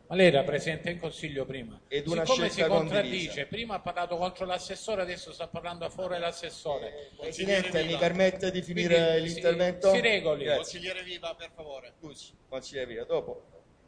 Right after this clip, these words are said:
Speaker 2: Quindi dicevo, prima dell'approvazione del bilancio duemilasedici avremmo potuto scegliere di focalizzare il nostro obiettivo politico non solo sulla riduzione del canone dei rifiuti,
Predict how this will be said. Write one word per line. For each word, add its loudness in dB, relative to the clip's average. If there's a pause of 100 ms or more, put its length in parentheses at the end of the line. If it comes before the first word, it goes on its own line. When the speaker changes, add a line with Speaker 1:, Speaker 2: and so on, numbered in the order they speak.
(760)
Speaker 2:
Quindi -4
dicevo, 4
prima 2
dell'approvazione 2
del -2
bilancio -6
duemilasedici -6
avremmo -4
potuto -12
scegliere -6
di -14
focalizzare -4
il -6
nostro -10
obiettivo -10
politico -12
non -10
solo -4
sulla -8
riduzione -12
del -8
canone -12
dei -10
rifiuti, -20